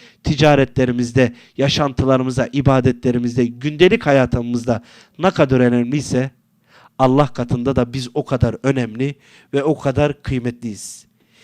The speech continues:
İbni Ataullah İskenderi Hazretleri'nin çok güzel bir sözü var.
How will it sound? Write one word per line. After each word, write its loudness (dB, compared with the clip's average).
İbni 4
Ataullah 6
İskenderi 4
Hazretleri'nin 2
çok -4
güzel -2
bir -10
sözü -4
var. -6